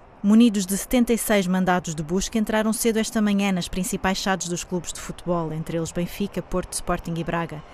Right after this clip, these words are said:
e nos escritórios do superagente Jorge Mendes e do advogado Carlos Osório de Castro. Iam à procura de documentos que comprovem a existência de um esquema para empolar custos, como faturas que não correspondem aos reais serviços prestados.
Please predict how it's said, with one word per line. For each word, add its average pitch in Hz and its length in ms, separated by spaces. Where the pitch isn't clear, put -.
e 175 140
nos 175 200
escritórios 190 580
do 180 100
superagente 180 720
Jorge 170 300
Mendes 180 340
e 185 100
do 160 140
advogado 196 500
Carlos 180 360
Osório 170 340
de - 100
Castro. - 400
Iam 170 320
à 170 120
procura 233 440
de 196 120
documentos 196 500
que - 100
comprovem 208 520
a - 20
existência 202 420
de 185 120
um 196 40
esquema 202 380
para 196 200
empolar 196 420
custos, - 500
como 165 240
faturas 185 560
que - 100
não 175 120
correspondem 170 680
aos 165 140
reais 175 360
serviços 160 380
prestados. - 580